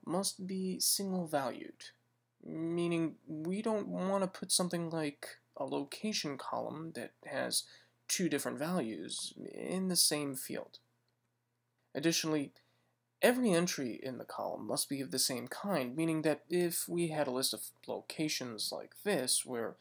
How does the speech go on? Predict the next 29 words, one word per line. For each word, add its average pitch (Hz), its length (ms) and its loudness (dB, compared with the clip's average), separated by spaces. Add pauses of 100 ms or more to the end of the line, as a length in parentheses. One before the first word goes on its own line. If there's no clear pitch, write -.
(300)
some - 380 8
of 127 140 -2
them 117 420 -2
name 110 300 -6
countries, 160 640 2
others 117 460 -2
name 98 360 -8
cities, 117 400 2
and 104 140 -10 (100)
some 120 200 0
even 104 340 -10
streets, - 600 0 (540)
we're 202 380 0
not 185 240 4
following 143 340 0
the - 60 -8
first 131 300 -2
normal 131 260 -2
form. - 480 -4 (840)
Instead, - 500 0 (840)
we'll 196 460 0
divide 160 380 6
it 156 60 2
up 151 180 0
into 143 180 -4
multiple 139 360 -2
columns 147 580 2
like 165 220 0
this, - 340 2